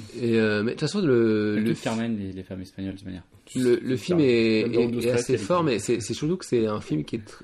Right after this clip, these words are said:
Speaker 1: enfin, comme, euh, d'ailleurs, euh, Chronos, hein, c'est des films très violents, quoi, et
Speaker 2: Ouais.
Speaker 1: assez
Speaker 3: Bah,
Speaker 1: pervers.
Speaker 3: mais bien
Speaker 1: C'est-à-dire,
Speaker 3: sûr.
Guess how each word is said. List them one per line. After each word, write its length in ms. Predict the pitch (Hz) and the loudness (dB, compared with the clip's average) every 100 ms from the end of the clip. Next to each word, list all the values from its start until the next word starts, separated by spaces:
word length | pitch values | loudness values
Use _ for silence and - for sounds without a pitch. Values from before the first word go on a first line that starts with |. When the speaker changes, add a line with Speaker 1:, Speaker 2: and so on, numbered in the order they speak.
| - | -8
Speaker 1:
enfin, 260 | 107 101 - | -4 -4 -4
comme, 200 | 165 160 | -2 0
euh, 120 | 123 | 0
d'ailleurs, 340 | 110 110 107 | 2 2 0
euh, 60 | 104 | -4
Chronos, 340 | - 156 190 | -4 -4 -4
hein, 60 | 123 | -6
c'est 140 | 110 | -4
des 80 | 104 | -4
films 180 | 107 135 | -2 -4
très 240 | 123 - 147 | -6 -4 -2
violents, 340 | 135 147 175 | 0 -2 -2
quoi, 220 | - - - - | -6 -12 -12 -6
et 80 | |
Speaker 2:
Ouais. 60 | 220 | -2
Speaker 1:
assez 200 | 110 160 | -2 -4
Speaker 3:
Bah, 40 | - | -4
Speaker 1:
pervers. 180 | 139 131 | -2 -2
Speaker 3:
mais 80 | 151 | -2
bien 80 | 139 | 2
Speaker 1:
C'est-à-dire, 180 | 143 | 0
Speaker 3:
sûr. 160 | - 165 | 0 -6